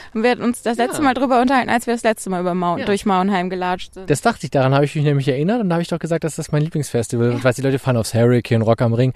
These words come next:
Speaker 2: Ich fahre zu den Wagner-Festspielen. Camping ist richtig geil da. Und auch sonst, also die Bands sind nie zu laut, macht immer Bock.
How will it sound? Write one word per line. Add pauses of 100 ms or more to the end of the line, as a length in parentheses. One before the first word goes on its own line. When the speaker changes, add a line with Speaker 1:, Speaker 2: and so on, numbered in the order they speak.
(160)
Speaker 2:
Ich
fahre
zu
den
Wagner-Festspielen.
Camping (160)
ist
richtig
geil
da. (400)
Und
auch
sonst,
also
die
Bands
sind
nie
zu
laut,
macht
immer
Bock.